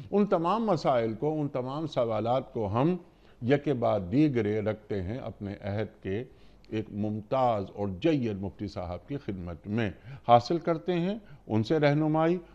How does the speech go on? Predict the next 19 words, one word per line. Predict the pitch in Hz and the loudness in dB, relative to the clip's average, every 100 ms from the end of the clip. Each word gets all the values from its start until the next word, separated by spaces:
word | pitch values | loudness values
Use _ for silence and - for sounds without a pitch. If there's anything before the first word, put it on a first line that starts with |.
| - - | -10 4
कुरान | 165 143 110 98 | 6 6 2 0
और | 95 | -4
सुन्नत | 92 127 110 92 85 - | -2 0 0 -2 -6 -4
की | 135 113 | -2 -2
रोशनी | 90 87 - 95 90 87 | -2 -4 -8 -8 -6 -4
में। | 101 117 92 - 147 151 - | 0 0 0 -6 -18 -18 -2
कुछ | 247 214 | 0 2
सवालात | 226 190 151 170 175 | 4 6 6 2 0
हम | 170 | -4
रिकॉर्ड | 165 170 180 | 0 0 0
करते | 180 156 156 | -4 -2 -2
हैं | 156 | -2
पाकिस्तान | 151 131 127 - 139 | -2 -4 -4 -4 -6
के | 127 | -6
मुख्तलिफ | 123 110 123 113 | -8 -6 -6 -6
शहरों | 107 107 104 | -4 -6 -4
में | 98 87 | -8 -4
खड़े | 123 151 | 0 0
होकर, | 135 127 143 143 | 0 0 -2 -2